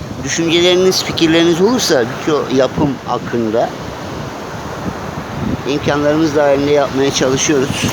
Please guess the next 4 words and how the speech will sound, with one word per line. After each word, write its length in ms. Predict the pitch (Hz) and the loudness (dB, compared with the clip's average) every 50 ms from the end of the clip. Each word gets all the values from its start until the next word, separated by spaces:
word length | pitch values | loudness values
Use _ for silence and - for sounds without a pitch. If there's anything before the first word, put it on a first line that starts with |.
| - - - - - - - - - - - - - - - | -4 -4 -4 -4 -4 -4 -6 -6 -6 -6 -6 -6 -6 -4 0
Olursa, 520 | 151 156 170 190 180 - - 160 147 170 190 - - - 123 | 2 2 2 2 0 0 -2 0 0 0 0 -2 -2 0 2
e, 320 | 131 135 139 139 135 139 | 4 4 4 4 4 4
yazabilirsiniz. 840 | 139 151 156 165 175 165 170 175 190 185 - - 156 156 180 190 - - - - - - - - - 131 | 4 4 4 4 4 4 4 4 4 2 2 0 0 0 0 -2 -4 -6 -10 -12 -12 -12 -14 -10 -6 -4
Mesajları, 520 | 139 147 - 147 143 135 123 135 131 | -4 -2 0 0 0 2 0 0 0